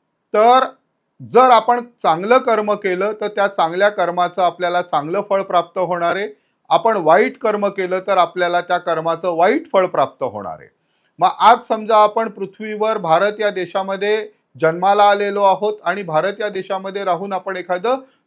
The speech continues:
चुकीचं कर्म केलं, वाईट कर्म केलं, पापकृत्य केलं, तर आपल्याला संविधानानुसार शिक्षा होईल. पण कदाचित पुरावे मिळाले नाही, आपण पकडलेच गेलो नाही, तर आपल्याला शिक्षा होणार नाही. मी पुण्यकर्म केलं असेल, तर मला पुण्यकर्माचं चांगलं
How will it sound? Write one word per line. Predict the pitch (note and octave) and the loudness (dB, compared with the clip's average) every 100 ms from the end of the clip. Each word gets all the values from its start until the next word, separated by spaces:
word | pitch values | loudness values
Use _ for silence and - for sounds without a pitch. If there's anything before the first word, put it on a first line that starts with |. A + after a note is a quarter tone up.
| _ | _
चुकीचं | C4 C#4 C#4 B3 | -6 -4 0 0
कर्म | A3 G3+ F#3+ | 2 -2 -2
केलं, | F#3 F#3 F3+ | -6 -2 0
वाईट | F#3+ A#3 A#3+ | 4 2 2
कर्म | G3 F#3 F3 | -2 -2 -4
केलं, | - F3 F3+ | -6 -4 0
पापकृत्य | A3 A3 A3+ A3 F#3 - | 2 2 0 -4 -8 -6
केलं, | F3+ E3+ D#3 E3+ E3 _ _ _ - | -4 -4 -2 -2 -4 _ _ _ 2
तर | B3+ | 6
आपल्याला | A3+ A3 B3 C4+ | 6 4 0 2
संविधानानुसार | C4+ G3+ A3+ A3+ A3+ A#3 A3+ G#3+ A#3 A#3 | 0 -4 0 2 2 2 -4 -4 -4 -4
शिक्षा | G#3 - A3 | -12 -4 -2
होईल. | G#3+ A3+ F3+ F#2+ _ _ _ _ _ _ | 0 0 0 -2 _ _ _ _ _ _
पण | B3 | 2
कदाचित | B3+ G#3 G#3+ A3+ C4 C4 | 4 2 2 0 -4 -4
पुरावे | G#3 G#3 A3 A3+ | 4 4 4 0
मिळाले | A3 G#3 G#3 | 4 4 4
नाही, | G#3 G#3 G3+ | -2 -4 -2
आपण | F#3 G#3+ | -2 -4
पकडलेच | G#3+ F#3 G3+ G#3 A#3+ G3 | -4 -2 -2 0 0 0
गेलो | G3 G3 | -4 -2
नाही, | F#3+ F#3+ | -4 -6
तर | G#3+ | -2
आपल्याला | F#3+ G3 G3 G#3 | -2 -2 -4 -4
शिक्षा | G#3 F#3 - | -6 -10 -4
होणार | G3+ G3 F#3+ F#3+ | -4 -2 0 0
नाही. | G3 F3 A#2 F#2 _ _ _ _ | 0 -2 -4 -18 _ _ _ _
मी | F#3 B3+ | -6 -4
पुण्यकर्म | C4 A3 G#3+ B3+ B3+ A#3+ A#3+ | -2 -2 2 2 2 2 0
केलं | A#3+ A3+ A3+ | 0 0 2
असेल, | A3 A3+ A#3 A#3 - G#3+ | 0 2 0 0 -6 -4
तर | G3+ | 0
मला | G3+ G#3+ | 2 2
पुण्यकर्माचं | G#3+ G3+ G3 G#3+ G#3+ G3+ G3+ G3 G#3+ | 0 -6 -6 -4 -2 -2 -2 -4 -4
चांगलं | F#3+ E3+ | -4 -2